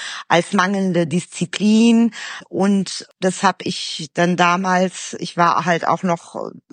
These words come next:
da war ich noch jung und vielleicht auch etwas sehr naiv,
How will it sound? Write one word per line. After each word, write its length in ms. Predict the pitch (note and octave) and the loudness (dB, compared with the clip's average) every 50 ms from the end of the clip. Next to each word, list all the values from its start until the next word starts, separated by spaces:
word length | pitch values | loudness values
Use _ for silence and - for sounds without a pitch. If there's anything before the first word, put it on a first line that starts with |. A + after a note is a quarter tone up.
| - - _ _ _ _ _ _ E3+ _ _ | -18 -18 _ _ _ _ _ _ _ _ _
da 160 | - D#3+ D#3 | -2 0 2
war 160 | F3 F3+ - | 2 2 2
ich 180 | - F#3 - - | 0 -4 -6 -2
noch 180 | F3 D#3+ - | -2 -2 -2
jung 320 | - - A3 A#3+ B3 C4 B3+ | 0 2 4 4 6 4 4
und 200 | - - G3 E3+ | 2 0 -4 -4
vielleicht 460 | - - D#3+ D3+ E3 F#3+ - - - | -4 0 2 2 2 2 -2 -2 -2
auch 140 | - E3 - | -2 0 2
etwas 420 | - E3+ F3 - - F3 E3+ E3+ - - - - - - _ _ _ _ _ | 0 -2 -2 2 0 0 0 0 -2 -10 -20 -20 -20 -20 _ _ _ _ _
sehr 280 | D#3 D3+ G3 F#3+ G3 G3+ | 0 2 4 4 4 2
naiv, 760 | G3 E3+ D#3+ - - G#3 G#3+ A#3 B3 C4+ C#4 - - - | 2 0 0 0 0 2 4 4 4 2 2 -2 -10 -12